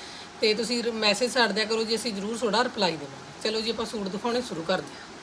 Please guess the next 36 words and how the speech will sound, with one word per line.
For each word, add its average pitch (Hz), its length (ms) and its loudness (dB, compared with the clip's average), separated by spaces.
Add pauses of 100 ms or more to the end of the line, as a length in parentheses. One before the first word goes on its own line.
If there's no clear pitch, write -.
(3000)
ਲਓ 220 180 4
ਜੀ, 185 140 0
ਸਾਰਿਆਂ 208 280 2
ਤੋਂ 226 100 0
ਪਹਿਲਾਂ 220 240 4
ਆਪਾਂ 226 140 0
ਤੁਹਾਨੂੰ 226 300 0
ਸਟਿਚਿੰਗ 226 380 -2
ਕੀਤੇ 214 220 -2
ਹੋਏ 233 140 2
ਸੂਟ 220 180 -4
ਦਿਖਾਵਾਂਗੇ। 202 600 0 (720)
ਇਹ 220 120 2
ਹੈਗਾ 226 260 2
ਜੀ 226 440 -2 (100)
ਚਨੂਨ 208 280 -2
ਦੇ 208 100 2
ਵਿੱਚ 214 180 -4
ਪ੍ਰਿੰਟ 196 340 0
ਹੈ, 214 60 0
ਤੁਸੀਂ 220 240 -4
ਪਹਿਲਾਂ 196 220 0
ਕਾਫੀ 214 300 0
ਦੇਖਿਆ 208 320 0
ਹੋਊਗਾ। 226 320 2 (800)
ਦੇਖੋ 180 280 -2
ਜੀ, - 120 -12 (3250)
ਇਸ 214 100 0
ਤਰ੍ਹਾਂ 220 240 4
ਦੀ 220 100 0
ਇਹ 226 160 4
ਰੈੱਡ 202 220 4
ਚਨੂਨ 214 360 -2
ਦੇ 214 100 2
ਵਿੱਚ 214 180 -2
ਤੁਹਾਨੂੰ 226 440 0